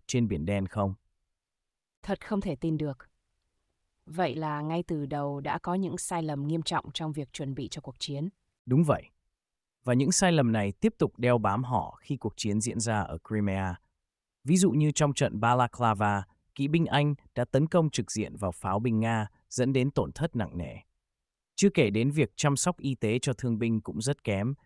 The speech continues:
Speaker 1: khiến số binh lính chết vì bệnh tật nhiều gấp bốn lần số người chết trận.
Speaker 2: Thật đau lòng khi nghe những câu chuyện như vậy.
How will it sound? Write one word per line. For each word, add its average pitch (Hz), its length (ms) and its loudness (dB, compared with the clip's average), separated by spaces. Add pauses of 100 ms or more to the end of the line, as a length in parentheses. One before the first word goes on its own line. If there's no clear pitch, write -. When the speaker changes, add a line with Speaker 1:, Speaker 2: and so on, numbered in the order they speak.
(140)
Speaker 1:
khiến 131 240 0
số 127 240 0
binh 156 240 2
lính 120 240 2
chết - 320 -2
vì 107 120 0
bệnh - 220 -6
tật 92 260 -6
nhiều 98 240 0
gấp 151 260 -2
bốn 104 240 2
lần 104 280 2
số - 240 -4
người 120 200 0
chết - 260 -6
trận. - 200 -8 (1040)
Speaker 2:
Thật - 160 -8
đau 202 140 0
lòng 190 220 2
khi 185 140 -6
nghe 175 200 0
những 160 140 -2
câu 165 140 -4
chuyện 156 220 -6
như 147 100 -4
vậy. 143 240 -6